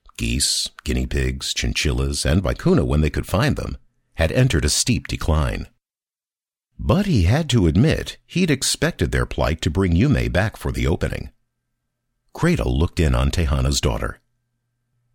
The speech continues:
A stringy, quiet girl nearing her fifth birthday, Mieri had become a master grub finder. On the screen, her aunts asked her to go fetch some kindling for a fire.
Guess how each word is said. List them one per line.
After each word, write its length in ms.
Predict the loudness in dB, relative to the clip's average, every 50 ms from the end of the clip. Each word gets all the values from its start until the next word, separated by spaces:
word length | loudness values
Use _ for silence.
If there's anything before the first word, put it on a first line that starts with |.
| _ -4
A 100 | -2 0
stringy, 640 | 2 2 0 2 2 2 4 4 4 4 2 0
quiet 500 | 0 -4 -6 -2 0 0 2 0 -2 -2
girl 340 | -2 -2 -2 0 0 2 2
nearing 380 | 4 4 4 4 4 2 2 2
her 140 | 2 0 0
fifth 340 | 0 0 -2 -2 -2 -4
birthday, 640 | -2 0 0 0 -2 -4 -8 -6 -6 -8 -12 -14 _ _ _ _ _ _ _ _ _ 2
Mieri 540 | 4 6 6 6 4 4 2 2 0 2
had 160 | 2 0 2 0
become 300 | 0 0 2 2 4 4
a 40 |
master 540 | 4 4 4 4 2 0 -2 -2 -2 -2 -4
grub 300 | -2 0 0 0 0 0
finder. 480 | -2 -2 -2 -2 -2 -4 -6 -8 -8 _ _ _ _ _ _ _ _ _ _ _ _ _ _ -2 2
On 160 | 2 4 4
the 80 | 4
screen, 600 | 2 2 2 2 2 2 2 0 -2 -2 -4 -4 -2
her 200 | 0 0 0 2 2
aunts 280 | 2 2 2 0 0 0
asked 380 | 0 0 0 0 -2 -6 -4
her 200 | -4 -2 -2 -2 -2
to 280 | 0 0 0 0 0
go 200 | 0 0 0 0
fetch 300 | 0 0 0 0 0 0
some 180 | -2 0 0 0
kindling 460 | 0 2 2 2 2 2 0 0 -2
for 180 | -2 -2 -2 -2
a 60 | -2
fire. 500 | 0 0 2 2 2 0 -2 -4 -8